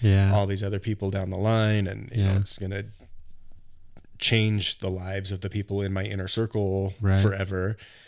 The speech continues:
Speaker 2: you know? And so it's like, if it's a spring or a summer trip, like, the risk is minimal.
Speaker 1: Right.
Speaker 2: But if you're talking about going out into areas where there are, like, active avalanches, like,
Speaker 1: Yeah, yeah.
Speaker 2: I don't know if you've been following,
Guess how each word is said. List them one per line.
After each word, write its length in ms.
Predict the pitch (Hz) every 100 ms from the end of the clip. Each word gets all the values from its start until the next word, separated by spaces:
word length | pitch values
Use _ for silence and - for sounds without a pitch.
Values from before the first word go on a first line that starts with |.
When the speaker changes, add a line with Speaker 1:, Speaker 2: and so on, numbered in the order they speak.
| - _ _
Speaker 2:
you 140 | 110 104
know? 220 | 101 98
And 120 | 98
so 260 | - 98 92
it's 160 | 95
like, 380 | 95 90 - - - - - - - - - _ _ _ - - -
if 100 | 107
it's 120 | 104 -
a 40 |
spring 400 | - 170 127 123
or 80 | 95
a 40 |
summer 340 | 92 151 131 120
trip, 400 | - 104 101 -
like, 340 | 95 90 - - -
the 160 | 92 98
risk 340 | 104 101 -
is 120 | 95
minimal. 400 | 123 165 107 98 101 - - - - -
Speaker 1:
Right. 300 | 120 101 104 104 -
Speaker 2:
But 360 | 113 98 95 -
if 300 | 107 98 -
you're 160 | 101 98
talking 380 | 107 98 101 101
about 360 | 101 104 127
going 300 | - 101 101
out 220 | 101 101
into 220 | 104 98 104
areas 460 | 101 101 101 101
where 100 | 104
there 140 | 98 98
are, 380 | 104 101 95 92 -
like, 200 | 98 - -
active 340 | - 117 - 95
avalanches, 800 | 98 107 101 92 - 107 104 104
like, 140 | 98
Speaker 1:
Yeah, 180 | 98 92
yeah. 280 | 92 92 95 - -
Speaker 2:
I 100 | 113
don't 100 | 117
know 60 | 113
if 120 | 98
you've 120 | 104
been 140 | 95 92
following, 760 | - 101 101 101 95 92 92